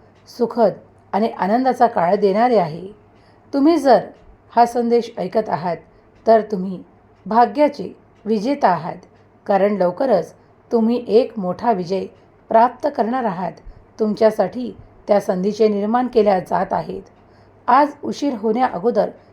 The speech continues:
तुम्ही हा संदेश ऐकला आहे. तुम्ही भाग्यशाली आहे. जेव्हा जेव्हा तुमच्याकडे तुम्ही जी काही इच्छा प्रगट करता, तेव्हा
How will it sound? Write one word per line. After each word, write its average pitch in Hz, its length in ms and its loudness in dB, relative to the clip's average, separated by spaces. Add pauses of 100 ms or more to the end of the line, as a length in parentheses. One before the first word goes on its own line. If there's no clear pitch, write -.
(180)
तुम्ही 220 200 0
हा 214 120 2
संदेश 214 520 0
ऐकला 185 300 0
आहे. 180 460 -6 (260)
तुम्ही 240 200 2
भाग्यशाली 233 640 2
आहे. 226 380 -2 (540)
जेव्हा 214 260 4
जेव्हा 202 460 -4 (440)
तुमच्याकडे 285 640 0 (1000)
तुम्ही 226 400 -2 (200)
जी 240 140 -6
काही 226 300 2
इच्छा 220 260 0
प्रगट 220 320 0
करता, 202 480 -2 (480)
तेव्हा 233 260 6